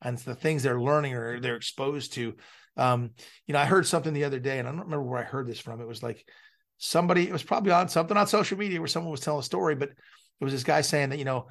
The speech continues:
he went, he was out with this, I don't, it was a tribe in Africa, or it was someplace, you know, completely devoid of, of people and,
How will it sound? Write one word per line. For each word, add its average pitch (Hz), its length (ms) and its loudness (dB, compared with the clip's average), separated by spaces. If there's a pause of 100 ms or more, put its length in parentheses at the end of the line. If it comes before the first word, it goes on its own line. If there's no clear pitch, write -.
(360)
he 165 240 2
went, 151 540 2
he 135 180 -4
was 131 160 -2
out 147 220 4
with 131 120 -4
this, - 300 0 (800)
I 147 80 -2
don't, 139 120 -6
it 147 60 -4
was 123 140 -6
a 110 40 -6
tribe 147 440 4
in 127 80 -2
Africa, 135 480 0
or 110 180 -2
it - 80 -10
was 113 160 -8
someplace, 151 540 0
you 151 80 -8
know, 135 180 -8 (240)
completely 185 460 4
devoid 147 380 4
of, 123 260 -4 (360)
of 127 320 2 (320)
people 156 400 -2
and, 123 320 -4